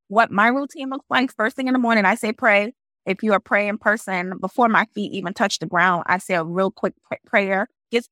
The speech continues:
always room for you to fit something in, whether or not you wake up late. It's just a thought. When your eyes open, what is the first thing you're gonna speak over yourself when your eyes open? Figure that out, because that's simple.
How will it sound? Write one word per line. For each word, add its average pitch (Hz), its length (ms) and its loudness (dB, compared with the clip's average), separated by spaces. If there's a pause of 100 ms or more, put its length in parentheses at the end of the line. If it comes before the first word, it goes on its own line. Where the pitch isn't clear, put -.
always 277 480 4
room 240 540 -10
for 214 60 -6
you 214 180 -4
to 190 80 0
fit - 260 -6
something 208 360 -4
in, 202 280 -4
whether 220 240 4
or 220 80 6
not 208 260 2
you 190 100 -4
wake 185 220 -2
up 160 140 -2
late. 170 340 0 (120)
It's 208 160 -2
just 262 180 -2
a 254 60 2
thought. 285 340 2 (100)
When 196 140 0
your 208 160 0
eyes 254 320 4
open, 254 380 -2 (260)
what 285 200 2
is 349 120 -6
the 302 180 0
first 277 260 0
thing 262 160 -2
you're 247 80 -6
gonna 240 180 -2
speak - 500 -4
over 220 240 0
yourself 180 560 0
when 165 140 -4
your 160 140 -4
eyes 139 260 -2
open? - 400 -10 (360)
Figure 294 220 4
that 269 180 4
out, 71 260 -2 (260)
because 254 320 0
that's 262 300 2
simple. 277 440 -2